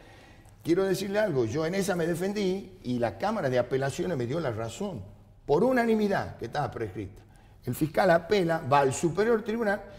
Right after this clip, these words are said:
y el Superior dice que no, que no está prescrita. Es una causa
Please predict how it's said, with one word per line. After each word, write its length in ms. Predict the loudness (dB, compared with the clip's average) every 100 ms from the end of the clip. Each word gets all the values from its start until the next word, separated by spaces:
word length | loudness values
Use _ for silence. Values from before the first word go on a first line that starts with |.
| -12
y 80 | -4
el 100 | -2
Superior 320 | -2 0 0
dice 260 | 2 2 0
que 100 | 0
no, 160 | -4 -4
que 60 |
no 80 | -6
está 200 | -6 -8
prescrita. 440 | -8 -10 -8 -10 -12 -20 -20 -14
Es 180 | -8 -6
una 220 | -4 -4
causa 480 | -2 -2 -2 -6 -8